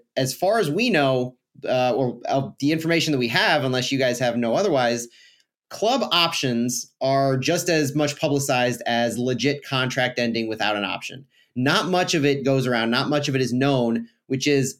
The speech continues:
common in a lot of these M L S circles. A lot of the M L S financials, a lot of the contract details, it's not known until a change occurs or an announcement as far as an option is picked up.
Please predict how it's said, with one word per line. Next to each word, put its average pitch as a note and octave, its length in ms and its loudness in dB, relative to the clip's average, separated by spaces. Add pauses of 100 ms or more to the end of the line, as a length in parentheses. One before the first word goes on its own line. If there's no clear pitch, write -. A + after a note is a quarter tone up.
(120)
common D3+ 560 2
in B2 120 -2
a B2 40 2
lot B2 180 2
of A#2 80 -2
these A#2 140 0
M A#2+ 100 0
L A#2 80 0
S A#2 140 -2
circles. A2 320 -4
A - 20 -12
lot A2 160 0
of A2 60 -8
the A#2+ 100 -2
M A#2+ 100 0
L A#2+ 100 0
S A#2 140 -2
financials, C#3 640 0
a A#2+ 40 -4
lot A2 240 -2
of G#2 100 -8
the A2 80 -6
contract A#2+ 560 -4
details, B2 520 -4 (220)
it's B2+ 160 -6
not F3+ 220 0
known G#3 500 2
until D3 560 0 (180)
a B2+ 60 -10
change D#3+ 400 2
occurs C#3 420 0
or A#2+ 120 0
an A#2+ 80 0
announcement C3+ 480 0
as A#2+ 80 -4
far C3 180 0
as A#2+ 120 -2
an G2+ 80 -4
option B2 300 -2
is A#2 100 -4
picked A2+ 260 -8
up. - 200 -6